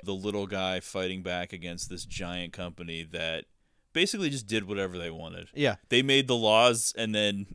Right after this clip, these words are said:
Speaker 1: <laughs> they, it's like you can't get busted when you're the ones making the laws, which is how they basically had the situation
Speaker 2: I
Speaker 1: set
Speaker 2: ju-,
Speaker 1: up
Speaker 2: y-,
Speaker 1: with
Speaker 2: right.
Speaker 1: this.
Speaker 2: And there's nothing, like, spectacular about this movie. There's nothing, like,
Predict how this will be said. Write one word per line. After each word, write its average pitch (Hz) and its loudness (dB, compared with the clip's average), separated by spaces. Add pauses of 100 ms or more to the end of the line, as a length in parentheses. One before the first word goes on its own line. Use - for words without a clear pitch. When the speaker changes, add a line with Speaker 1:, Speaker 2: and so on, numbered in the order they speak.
Speaker 1:
<laughs> - -18
they, 160 0
it's 160 0
like 147 6
you 147 0
can't 160 2
get 120 0
busted 120 6
when 101 0
you're 110 2
the 104 0
ones 98 0
making 98 -2
the 90 -6
laws, 90 0
which 92 -8
is 95 -6
how 101 4
they 95 2
basically 92 -2
had 85 -2
the 87 -10
situation 82 -8
Speaker 2:
I 165 0
Speaker 1:
set 95 -2
Speaker 2:
ju-, 92 0
Speaker 1:
up 90 2
Speaker 2:
y-, - -6
Speaker 1:
with 170 -4
Speaker 2:
right. 190 4
Speaker 1:
this. - -10
Speaker 2:
And 180 2
there's 180 2
nothing, 285 0
like, 190 0
spectacular 139 0
about 117 2
this 120 -10
movie. 123 -2
There's 120 -4
nothing, 139 -2
like, 117 0